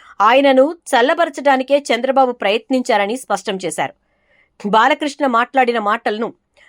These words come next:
రికార్డుల నుంచి ఇప్పటికే సభాపతి తొలగించారు. కానీ ఆ వ్యవహారం వెనుక ఏం జరిగిందనే విషయాన్ని మాత్రం తాజాగా బయటపెట్టారు. వాస్తవానికి టీడీపీ అనుకూల మీడియానే అయినా, కూటమి అధికారంలోకి వచ్చిన తర్వాత వచ్చిన అవకాశాన్ని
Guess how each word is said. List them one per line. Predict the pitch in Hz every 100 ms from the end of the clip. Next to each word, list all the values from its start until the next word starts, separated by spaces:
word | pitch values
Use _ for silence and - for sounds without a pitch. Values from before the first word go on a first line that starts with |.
| -
రికార్డుల | 247 262 349 302
నుంచి | 339 302 302
ఇప్పటికే | 254 269 262 277
సభాపతి | 285 196 220 254 240 233
తొలగించారు. | 233 202 220 214 190 143 _ _ _ _
కానీ | - 247 294 349 226
ఆ | 269
వ్యవహారం | 302 302 294 294 277
వెనుక | 247 240 294
ఏం | 240 208 254
జరిగిందనే | 226 240 285 277 247 214
విషయాన్ని | 196 - 247 208
మాత్రం | 185 185 220 147 - _ _ _
తాజాగా | 247 254 269 247 247
బయటపెట్టారు. | 214 180 - 175 - 127 _ _ _ _ _ _ -
వాస్తవానికి | 214 233 285 320 294 294
టీడీపీ | 302 277 277 285 285 277
అనుకూల | 226 294 330 330
మీడియానే | 277 240 262 277 262 262 240
అయినా, | 175 180 247 370 - _ _ _
కూటమి | - 339 381 370
అధికారంలోకి | 311 269 311 320 294 285 277
వచ్చిన | 240 254
తర్వాత | 233 226 240 339
వచ్చిన | 302 240 254 220
అవకాశాన్ని | 185 247 269 262 214 226 190